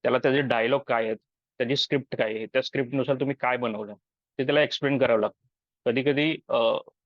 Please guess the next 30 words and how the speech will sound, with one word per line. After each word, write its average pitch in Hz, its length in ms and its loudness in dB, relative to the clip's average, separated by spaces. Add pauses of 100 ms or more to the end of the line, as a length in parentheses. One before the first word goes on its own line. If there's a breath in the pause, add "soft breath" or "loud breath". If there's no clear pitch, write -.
(560)
काय-काय 127 420 0 (120)
आर्टिस्ट 117 400 0
असे 127 160 2
असतात 131 280 2
की 147 60 0
ते 151 60 2
विचारतात 117 480 0 (340)
की 143 80 -2
"हेच 135 300 -2
कलर 120 240 2
का? 101 260 -2 (2250)
अशी 123 240 -2
डिझायनिंग 120 480 0
का 113 140 0
तुम्ही 113 280 -4
हे 110 320 -8
करताय?" - 340 -6 (180)
तर 139 120 2 (120)
त्या 135 140 0
तुम्हाला 143 320 0
ना 160 100 -2 (360)
ते 139 60 0
पूर्ण 139 280 -2
एक्सप्लेन 135 360 0
करावं 113 220 0
लागतं. - 240 -6 (720)
स्टार्टिंगला 139 420 -2
थो-, - 300 0
<laughs> 139 200 -4
स्टार्टिंगला 139 380 0